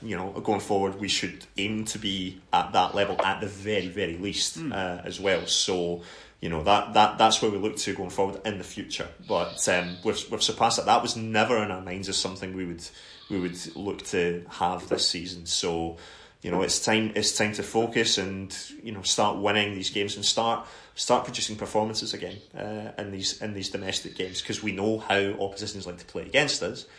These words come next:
Speaker 1: So let's, let's see what we can do to combat that and not look like we're struggling and try, almost walking through treacle to get results, which I think has been starting to kind of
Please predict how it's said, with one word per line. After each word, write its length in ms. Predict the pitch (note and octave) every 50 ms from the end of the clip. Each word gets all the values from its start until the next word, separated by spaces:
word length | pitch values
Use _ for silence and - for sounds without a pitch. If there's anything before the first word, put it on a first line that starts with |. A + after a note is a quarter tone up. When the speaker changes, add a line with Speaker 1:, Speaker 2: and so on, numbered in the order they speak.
| - - - -
Speaker 1:
So 800 | - - - - G#2+ G#2 G#2 G#2 G#2 G#2 G2+ G2+ G2+ G2+ G2+ - -
let's, 600 | G2+ G2+ G#2 G#2 G2+ - - - - - - -
let's 220 | G#2+ A2 G#2+ -
see 200 | - - - A#2
what 160 | G#2+ G#2 G2 F#2+
we 60 | F#2+
can 160 | - - G2+
do 140 | F#2 G2 G2
to 100 | G2 G2
combat 360 | G2 - G#2 G2 G2 G2 F#2 -
that 200 | F#2 F#2+ F#2+ - -
and 280 | G#2 G2 G2 G2 G2 G2+
not 400 | G2+ G2 G2 G2+ G2+ - - F2
look 280 | F#2+ G2 G2 - -
like 280 | F2 F2+ F2 F2+ F2 F2
we're 400 | F#2+ F#2+ F#2 F2 F2 F2 F2 F2 - - - - - - - - - - - -
struggling 800 | - - - - - A#2 G#2+ G2+ - G#2 G2+ F#2+ F#2+ F#2 F#2
and 140 | F2+ F2 F2
try, 340 | F2 - - - G2 F#2 F#2 - - -
almost 320 | - G#2+ G2+ G2+ - -
walking 320 | G#2+ G2+ F#2+ E2+ - G#2 F#2+
through 180 | - - F#2+
treacle 540 | - - - - G#2 F#2 - - A2 G2 F#2
to 260 | F2 - - F#2 F2+ E2+
get 500 | E2+ F#2 F#2 F2+ F2 F2 - - - _
results, 560 | - G#2+ G2+ G2+ F#2+ F#2 F2 F#2 F#2+ - - -
which 200 | G2+ E2+ - G2+
I 40 |
think 200 | F2+ - G2 F#2+
has 140 | - F#2+ E2+
been 360 | - G2 F#2 F2+ F2+ F2 F2+ F2 - - - - - - - - -
starting 480 | - - - - - G#2+ G#2 G#2 A2 G#2
to 100 | - A2
kind 200 | - - G2 F#2+ F#2
of 120 | F2+ F2